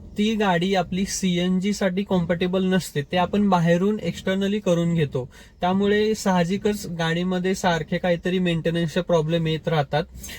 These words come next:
आणि त्याचमुळे मेंटेनन्स आणि इन्शुरन्स हे दोन्ही कॉस्ट नंतर तुमचे लाँग टर्ममध्ये जर विचार केला तर नक्कीच वाढलेले असतात. पण मग मंडळी पुढचा प्रश्न असा येतो की नक्की सीएनजी बसवायचा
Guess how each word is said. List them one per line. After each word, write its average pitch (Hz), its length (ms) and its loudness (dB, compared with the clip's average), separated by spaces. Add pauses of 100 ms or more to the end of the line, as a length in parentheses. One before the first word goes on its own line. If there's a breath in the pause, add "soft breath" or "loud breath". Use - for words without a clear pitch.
(200 loud breath)
आणि 160 240 -4 (100)
त्याचमुळे 202 720 2
मेंटेनन्स 175 920 -2
आणि 185 360 0 (320 soft breath)
इन्शुरन्स 165 680 0
हे 190 80 4
दोन्ही 180 340 2
कॉस्ट 185 360 0
नंतर 175 340 0
तुमचे 180 360 -2
लाँग 165 240 0 (100)
टर्ममध्ये 190 520 0
जर 185 140 0
विचार 175 320 0
केला 160 320 0
तर 170 160 -4
नक्कीच 170 440 -2
वाढलेले 143 420 0
असतात. 135 280 -4 (680)
पण 190 100 4
मग 214 140 2
मंडळी 214 460 2
पुढचा 170 540 -2
प्रश्न 196 380 -4
असा 190 280 0
येतो 190 220 -2
की 202 180 -4
नक्की 190 360 -2
सीएनजी 180 480 -2
बसवायचा 165 520 2